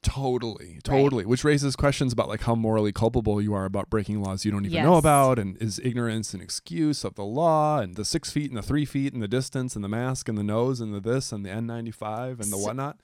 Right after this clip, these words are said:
Speaker 2: yeah, so I think one of the most interesting things about the time that we're living in now is that, and this is something that, that people have shared across time, is, like, what is the right relationship that a human has to the law?
Speaker 1: Yes.
Speaker 2: Our, our traditional, like,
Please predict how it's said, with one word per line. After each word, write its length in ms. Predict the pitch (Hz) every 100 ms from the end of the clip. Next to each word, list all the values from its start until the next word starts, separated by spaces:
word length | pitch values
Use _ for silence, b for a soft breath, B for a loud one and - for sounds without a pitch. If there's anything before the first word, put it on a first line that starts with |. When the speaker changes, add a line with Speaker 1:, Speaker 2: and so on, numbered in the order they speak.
| -
Speaker 2:
yeah, 220 | 254 302
so 160 | 220 247
I 140 | 233
think 200 | 294 269
one 140 | 214
of 20 | 220
the 60 |
most 220 | 196 190
interesting 380 | 202 185 - 208
things 220 | 202 208
about 180 | 185 170
the 60 | 165
time 380 | 180 175 175 - _ _ -
that 360 | 170 160 - - 180
we're 180 | 160
living 300 | 160 175 175
in 100 | 170
now 560 | 165 180 220 170 170 190 _ -
is 140 | 175
that, 400 | 185 170 165 - _ -
and 100 | 190
this 200 | 226 247
is 160 | 190 - -
something 380 | 226 202 208
that, 140 | 202 - _ _
that 180 | 185 185
people 260 | 208 190 185
have 80 |
shared 220 | - 175 160
across 380 | - 208 247
time, 320 | - 156 151 -
is, 220 | 156 151
like, 120 | 160
what 320 | 160 165 165 -
is 340 | 165 - - - _ _ _ _ _
the 120 | 170 170
right 300 | 156 160 131
relationship 800 | 160 151 165 175 - 143 - - -
that 120 | 165
a 40 | 151
human 400 | - 170 156 151
has 320 | 151 143 -
to 120 | 156
the 140 | 139
law? 240 | 143 170 240 156 _
Speaker 1:
Yes. 460 | - 110 - - - _ _ _ _ -
Speaker 2:
Our, 360 | 208 226 220 -
our 240 | 202 214
traditional, 580 | 214 233 196 - 208 185
like, 360 | 175 165 -